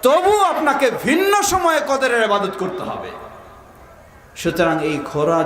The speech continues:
যুক্তিগুলি দিয়ে মানুষের মাথা গরম করে,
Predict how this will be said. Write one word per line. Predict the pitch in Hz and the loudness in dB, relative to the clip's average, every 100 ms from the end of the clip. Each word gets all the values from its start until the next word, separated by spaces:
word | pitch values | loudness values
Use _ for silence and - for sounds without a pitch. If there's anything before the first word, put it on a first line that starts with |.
| - | 0
যুক্তিগুলি | 160 160 - 269 240 208 180 | -4 -6 -8 -6 -4 -4 -4
দিয়ে | 151 180 196 | 0 2 4
মানুষের | 214 165 160 156 170 | 2 -2 -4 -4 -2
মাথা | 156 143 143 143 | -2 -2 0 -2
গরম | 131 139 156 160 | 0 0 0 0
করে, | 185 196 254 294 | 2 2 2 0